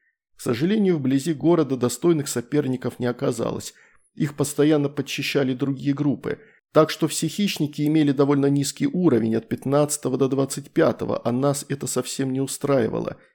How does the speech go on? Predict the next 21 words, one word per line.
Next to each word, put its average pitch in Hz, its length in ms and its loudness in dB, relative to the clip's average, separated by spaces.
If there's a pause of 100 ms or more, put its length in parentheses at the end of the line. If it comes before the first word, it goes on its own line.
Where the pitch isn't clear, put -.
Нужны 120 380 0
были 147 160 0
соперники 131 720 -2
посерьёзнее. 110 960 -4 (560)
Вскоре 208 360 2
такие 170 360 0
нашлись, 135 640 -2
и 127 60 -4
началась 123 420 -2
прокачка. - 720 -6 (320)
Нужно 160 340 2
ли 147 100 2
говорить, 151 400 2
что - 200 -10
тех 143 240 0
же 131 80 -2
медведей 131 500 -2
мы 127 160 0
уничтожали 139 640 0
очень 139 380 -4
быстро? 131 480 -2